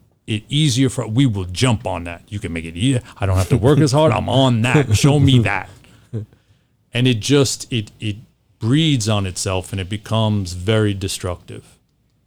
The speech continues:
to the collective. So I didn't want to get caught up in that. So as the world got more casual, I got more formal. And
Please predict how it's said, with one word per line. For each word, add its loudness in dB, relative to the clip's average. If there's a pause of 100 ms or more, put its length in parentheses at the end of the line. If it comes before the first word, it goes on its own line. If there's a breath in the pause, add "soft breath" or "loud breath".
to -6 (180)
the -8
collective. -8 (300)
So 0 (460)
I -2
didn't 4
want 4
to 2
get 0
caught 0
up -6
in -8
that. -12 (1300)
So 2
as 2
the 2
world 4
got 0
more 2
casual, 0
I 0
got 2
more 2
formal. -6 (200)
And 2